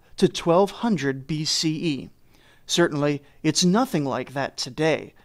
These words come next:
because we're much more advanced than our Bronze Age ancestors. Anyway, Tukulti Ninurta, king of Assyria, has been the driving force of our story lately. He beat up the Hittites, then he retired to build his palace district just outside of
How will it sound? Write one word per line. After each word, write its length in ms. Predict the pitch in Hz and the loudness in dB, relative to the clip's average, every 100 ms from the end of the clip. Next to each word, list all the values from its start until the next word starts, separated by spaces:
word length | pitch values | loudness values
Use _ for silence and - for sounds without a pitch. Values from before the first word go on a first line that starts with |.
| - | -10
because 280 | 151 - 143 | -6 0 0
we're 200 | 143 208 | 4 4
much 340 | 185 208 - | 4 2 2
more 140 | 208 190 | 2 0
advanced 640 | 143 165 185 - - - - | 2 0 2 -2 -6 -10 -4
than 100 | 156 | 0
our 140 | 147 | 0
Bronze 440 | 170 151 131 127 135 | 0 -2 -2 -4 -8
Age 280 | 139 127 147 | -8 -6 -4
ancestors. 960 | 151 139 131 107 - - - - - _ _ _ _ _ _ _ _ - - _ - - - - - | -4 -4 -6 -8 -10 -12 -10 -10 -10 _ _ _ _ _ _ _ _ -20 -20 _ -20 -20 -20 -8 2
Anyway, 300 | 202 139 135 - - | 4 2 -2 -14 -4
Tukulti 480 | 220 - 285 285 240 | -2 0 -2 2 2
Ninurta, 500 | 202 147 - - - _ - | 4 2 -2 -10 -14 _ -4
king 320 | 269 247 247 202 | -2 0 0 2
of 220 | 180 175 - | 0 0 -2
Assyria, 720 | 170 - - 180 175 135 - _ - - - | -2 -2 -2 2 2 2 -4 _ -18 -4 4
has 140 | 185 | 4
been 180 | 240 269 | 6 2
the 60 | |
driving 560 | 208 165 170 214 208 202 | 2 -2 -2 -2 0 -2
force 320 | - 170 156 | 0 -2 0
of 80 | 147 | -2
our 100 | 143 | -2
story 380 | - - 170 147 | -2 -2 0 0
lately. 420 | 131 135 143 101 - _ - - - | -2 -4 -6 -8 -18 _ -20 -16 2
He 100 | 220 | 4
beat 220 | 214 262 | 6 4
up 160 | 247 - | 2 2
the 120 | 190 | 0
Hittites, 720 | - - 269 175 139 - - - - | 2 -2 0 2 2 0 -4 -4 -4
then 240 | 170 247 269 | 4 6 6
he 140 | 220 | 4
retired 640 | 233 - - 254 220 135 127 | 0 -2 -4 0 0 0 -2
to 80 | 156 | 2
build 260 | 208 208 | 4 4
his 180 | 180 214 | 2 -2
palace 520 | - - 294 240 - | -4 -6 0 0 0
district 600 | 139 151 - 165 156 160 | -2 -2 0 -4 -6 -8
just 400 | 139 175 220 - | -2 0 0 -2
outside 600 | 160 185 - - 143 143 | -4 -4 -2 -2 -2 -2
of 100 | 147 | -4